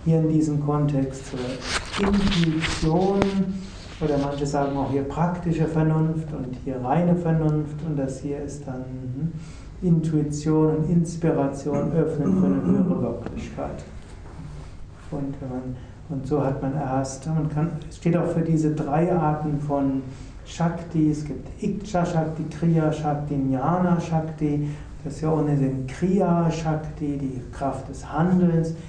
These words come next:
Ichcha Shakti, die Kraft des, der Gefühle und des Wünschens und des Wollens und hier Jnana Shakti, die Kraft der Erkenntnis und die immer in alle Richtungen aktiviert.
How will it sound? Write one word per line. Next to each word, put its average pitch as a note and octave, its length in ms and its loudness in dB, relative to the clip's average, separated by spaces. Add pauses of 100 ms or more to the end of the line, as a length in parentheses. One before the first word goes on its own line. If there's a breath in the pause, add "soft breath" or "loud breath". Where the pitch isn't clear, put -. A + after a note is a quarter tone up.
(240 loud breath)
Ichcha F3 500 2
Shakti, D#3 460 -2
die D3 440 0
Kraft C3+ 380 -4
des, - 520 -12
der C3+ 100 -4
Gefühle F3+ 840 2
und D3 420 -2
des - 300 -10
Wünschens E3+ 580 2
und C3+ 200 -2
des C3 140 -6
Wollens E3 560 2 (420 loud breath)
und C#3+ 220 -4
hier C#3 420 -2 (340 loud breath)
Jnana D3+ 600 2
Shakti, C#3+ 440 -4
die C#3 140 -2
Kraft C#3 380 -6
der D#3+ 120 -2
Erkenntnis E3 920 0
und F3+ 240 2
die E3+ 80 0
immer C#3+ 360 0 (280 loud breath)
in C#3+ 320 -2 (180)
alle C#3+ 280 2
Richtungen C3 600 -4
aktiviert. D3 720 -2